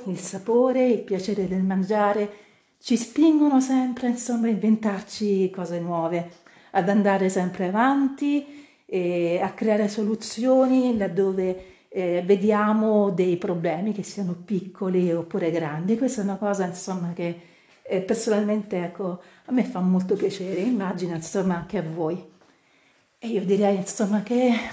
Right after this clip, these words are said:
per questa seconda puntata è tutto, credo che avrò fatto, insomma, un mezzo chilometro avanti e indietro.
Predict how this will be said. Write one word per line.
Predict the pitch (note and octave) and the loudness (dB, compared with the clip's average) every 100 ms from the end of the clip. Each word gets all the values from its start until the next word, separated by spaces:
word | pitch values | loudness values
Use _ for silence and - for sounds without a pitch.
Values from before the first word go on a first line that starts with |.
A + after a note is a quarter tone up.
| - | -10
per | G3+ | -8
questa | A3+ A3 A3 | -6 0 2
seconda | A3+ G#3+ B3+ A3+ G#3+ | 2 2 4 4 4
puntata | G#3+ G#3+ G#3 A3 F#3+ F#3 G#3 | 0 -4 -2 2 2 2 -2
è | C4 | -4
tutto, | - E4 D#3+ - G3 | -2 -2 -2 -6 -6
credo | F#3 F3+ E3+ | -2 0 0
che | F3 | 0
avrò | F3 | -2
fatto, | F#3 - F3+ F3+ - | -6 -4 -4 -4 -6
insomma, | F3 - F3+ F3+ F3 | -12 -8 -6 -4 -4
un | F3 A#3 | -6 -6
mezzo | F#3+ E3+ F3 | -4 -2 -2
chilometro | E3+ G3 F#3 F3+ E3+ F3 E3 | -2 -2 -2 -2 -2 -2 0
avanti | F3+ F#3+ C4+ | 0 0 0
e | |
indietro. | D4 D#4+ F4+ D4 F3 | 2 2 2 0 -4